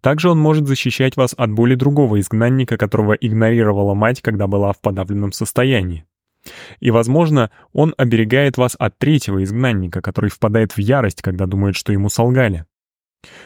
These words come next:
Чтобы по-настоящему избавиться от привычки переедать, вам придётся исцелить всех трёх изгнанников и затем, наконец, снять бремя с переедающего защитника.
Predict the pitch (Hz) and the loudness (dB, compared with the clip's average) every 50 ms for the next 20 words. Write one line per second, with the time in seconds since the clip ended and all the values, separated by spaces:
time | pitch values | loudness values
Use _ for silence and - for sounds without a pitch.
0 | - _ - - - 170 175 160 - 139 131 117 - - 117 117 127 143 139 - | -20 _ -8 0 2 2 2 2 2 2 0 0 0 0 2 2 2 2 0 -2
1 | - 110 104 104 98 104 110 113 120 117 110 - - 113 101 - 113 - - - | -2 -2 0 0 0 0 0 2 2 0 0 -2 -2 -2 -2 -2 -4 -6 -4 -2
2 | 110 107 120 123 - - 107 98 - 104 101 98 98 92 110 123 131 - _ _ | -2 0 0 0 -2 -2 -6 -4 -2 0 2 2 2 2 0 0 -2 -2 _ _
3 | - _ _ _ - 120 131 151 151 - 156 143 151 151 - - 147 - - 123 | -20 _ _ _ -4 -2 0 0 0 0 0 2 2 0 0 0 -4 -4 -4 -4
4 | - - - 117 117 131 135 - - _ - - - 123 117 - - 143 147 139 | -4 -2 -2 0 0 0 -2 -4 -8 _ -8 -2 -2 -2 -2 -2 -2 0 0 0
5 | 104 - - - 104 90 98 101 110 123 131 131 127 117 - - - _ - _ | 0 -2 -6 -8 -8 -6 -4 -2 0 0 0 0 0 -2 -4 -6 -6 _ -20 _
6 | _ _ - 151 127 131 120 - 127 131 147 143 127 - 110 107 107 113 - - | _ _ -2 0 0 0 0 2 0 0 2 2 0 0 0 0 0 -2 -4 -6
7 | _ _ _ _ _ - - - 117 123 135 123 101 101 104 110 113 113 107 - | _ _ _ _ _ -10 -2 0 2 2 2 2 0 -2 0 0 0 0 -2 -2
8 | - - - 113 104 101 95 90 87 92 92 90 87 - - 95 87 82 90 85 | -6 -6 -2 0 2 2 2 0 -2 -2 -2 -4 -4 -6 -6 -6 -4 -4 -4 -6
9 | - - 113 90 _ - 85 - - | -4 -6 -6 -6 _ -10 -16 -16 -16